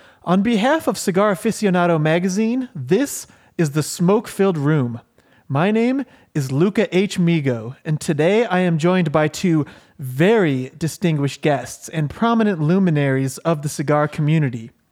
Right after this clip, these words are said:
First up, we have six-time N B A champion and owner of the Charlotte Hornets, Michael Jordan.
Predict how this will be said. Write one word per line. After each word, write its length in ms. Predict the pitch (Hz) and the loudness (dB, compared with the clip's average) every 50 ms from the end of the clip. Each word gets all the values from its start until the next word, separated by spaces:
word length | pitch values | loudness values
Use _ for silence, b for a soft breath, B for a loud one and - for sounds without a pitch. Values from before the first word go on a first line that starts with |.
| b b b b b b b b b b | b b b b b b b b b b
First 420 | - - 175 190 240 - - - | -6 -2 0 0 0 0 0 0
up, 220 | 180 151 156 - 165 | 0 0 0 0 0
we 140 | 185 175 | 0 2
have 180 | 170 160 135 120 | 2 2 0 -2
six-time 640 | - - - 247 247 - - - 202 196 190 196 190 175 | -6 -8 -6 -6 -8 -8 -6 -4 -2 0 2 2 0 0
N 160 | 170 190 214 202 | 0 0 0 2
B 140 | 202 196 | 2 2
A 100 | 190 185 | 2 2
champion 640 | 185 - - - 185 196 185 - 160 135 131 127 131 - - | 0 -2 -2 0 0 0 0 0 0 0 0 0 -2 -2 -2
and 180 | 147 143 143 - 156 | -2 -4 -2 0 0
owner 260 | 160 180 196 214 214 | 2 2 2 2 2
of 160 | 175 156 139 | 0 0 -2
the 80 | 143 135 | -4 -4
Charlotte 480 | - - - 156 160 190 208 202 175 | -4 -2 0 0 2 2 0 0 -2
Hornets, 540 | 156 175 202 196 151 127 120 - - - b b b b b b b _ | -2 0 0 0 0 -2 -4 -8 -12 -14 b b b b b b b _
Michael 440 | 147 131 147 175 190 190 - 220 180 | -4 0 2 2 2 2 2 0 -2
Jordan. 580 | 147 139 165 160 151 139 120 120 117 113 117 | 0 0 2 2 2 2 0 -2 -4 -6 -8